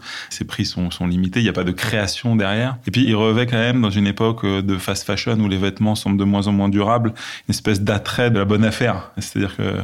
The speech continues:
là où on essaie de nous vendre des vêtements, euh, assez éphémères, le vêtement de travail, il dit l'inverse. Il dit, euh, « Moi, j'ai acheté un vêtement qui va durer dans le temps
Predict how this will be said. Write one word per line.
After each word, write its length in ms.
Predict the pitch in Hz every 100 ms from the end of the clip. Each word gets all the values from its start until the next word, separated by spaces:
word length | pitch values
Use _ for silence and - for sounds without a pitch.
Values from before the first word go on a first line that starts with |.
| 95 - - -
là 260 | 101 98
où 100 | 101
on 100 | 98
essaie 220 | 95 98 98
de 80 |
nous 140 | 92 92
vendre 180 | 98 98
des 60 |
vêtements, 500 | 90 92 - 98 95
euh, 140 | 90 90 101
assez 200 | 95 -
éphémères, 680 | 98 85 107 113 131 127 120 - - - -
le 140 | - 107
vêtement 640 | 98 101 - 113 117 120 - - - -
de 120 | 95
travail, 760 | - 107 110 127 131 98 98 -
il 160 | 104
dit 200 | 101 104
l'inverse. 460 | 120 120 117 92 -
Il 120 | 101
dit, 240 | 98 117 113
euh, « 220 | 98 95
Moi, 180 | 98 107
j'ai 120 | 104
acheté 220 | 95 -
un 140 | 104 98
vêtement 360 | 95 - 117
qui 140 | 120 104
va 120 | 95
durer 320 | 92 98 101
dans 180 | 101 95
le 80 | 95
temps 300 | 120 127